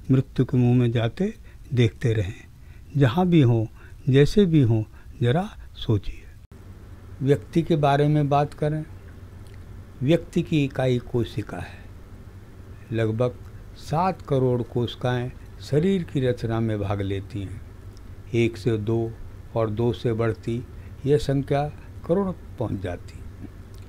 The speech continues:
अदृश्य कलाकार की कुशल तूलिका से असंख्य कृतियां काल के रहस्यमय कैनवास पर उतरती रहती हैं, अद्वितीय, अप्रतिमेय, अतुलनीय। ये कोशिकाएं अनवरत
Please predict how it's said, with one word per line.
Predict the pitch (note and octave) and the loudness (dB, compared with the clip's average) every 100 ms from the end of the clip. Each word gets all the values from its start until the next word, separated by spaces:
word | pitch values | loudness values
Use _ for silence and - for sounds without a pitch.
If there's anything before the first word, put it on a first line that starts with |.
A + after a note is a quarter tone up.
| - - | -16 -4
अदृश्य | A#2 G#2+ A#2+ A#2+ - G#2+ | -4 -2 0 0 -2 -8
कलाकार | - A2+ A#2+ - A#2+ A#2 | -4 -2 -2 0 -2 -2
की | G#2 A#2+ | -4 -10
कुशल | - F3 - G3 | -10 -10 -4 -4
तूलिका | D#3+ - - C3 A#2+ - A#2 | -4 -8 -4 0 0 0 -2
से | - G#2+ A2 - - - | -2 -8 -8 -14 -16 -6
असंख्य | - - G#3 G#3+ D3+ | -6 -2 0 0 -4
कृतियां | - B2 A2 A#2+ A2+ G#2+ - - - - | -4 -4 -2 -2 -2 -4 -10 -16 -14 -10
काल | - A#2+ A#2+ | 0 4 4
के | - B2+ B2+ B2+ - - | 2 0 0 -4 -16 -2
रहस्यमय | C3+ D3+ - F3+ D#3+ C3 | 0 0 -2 -2 0 0
कैनवास | B2 A2+ A2+ A2+ A2+ | 0 0 2 0 0
पर | - A#2 A2+ - - - C3 | -4 -4 -4 -6 -18 -8 -6
उतरती | C#3 F3+ C#3+ B2 | -2 -2 0 -2
रहती | A2 G2+ - G2 | 0 -2 -4 -8
हैं, | E2+ - - - - - | -8 -12 -16 -18 -18 -4
अद्वितीय, | C#3+ D#3+ - - A#2+ G2+ G2+ - - - - | -2 0 -2 -4 -4 -4 -6 -14 -16 -10 -4
अप्रतिमेय, | D3+ - D3+ - A#2+ A2+ G#2 - - - - | -2 0 -2 0 0 0 -2 -10 -16 -10 -6
अतुलनीय। | C#3 C3+ A2+ G2+ - - - - - - - - - - A#2+ | -2 0 0 -2 -6 -16 -18 -18 -18 -18 -18 -18 -18 -4 -2
ये | |
कोशिकाएं | G#2+ C3+ C3+ - - C#3 C3+ D3 - - - - | 2 4 4 4 -2 0 0 -4 -10 -16 -16 -4
अनवरत | E3 F3 D3+ B2 G#2+ | 2 4 4 2 -2